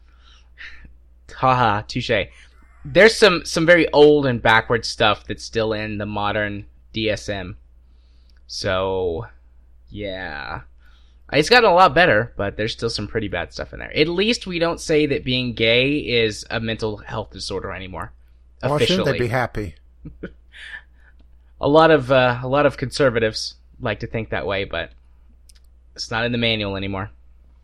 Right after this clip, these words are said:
Speaker 1: You can be gay, and that's okay.
Speaker 2: A-, and now I'm slipping into Avenue Q.
Speaker 1: <laughs>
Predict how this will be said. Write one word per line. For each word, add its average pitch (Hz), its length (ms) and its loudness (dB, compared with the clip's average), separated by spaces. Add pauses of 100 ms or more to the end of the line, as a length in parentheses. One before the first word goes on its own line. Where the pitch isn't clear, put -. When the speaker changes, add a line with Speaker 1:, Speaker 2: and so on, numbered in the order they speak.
(400)
Speaker 1:
You 113 100 -12
can 110 120 -10
be 110 100 -4
gay, 107 320 -2
and 95 120 -6
that's 95 200 -8
okay. 110 420 -8 (1400)
Speaker 2:
A-, 127 160 -2
and 147 100 0
now 160 160 6
I'm 151 160 2
slipping 135 320 0
into 110 260 -4
Avenue 120 360 -2
Q. 101 560 -10 (880)
Speaker 1:
<laughs> - 260 -6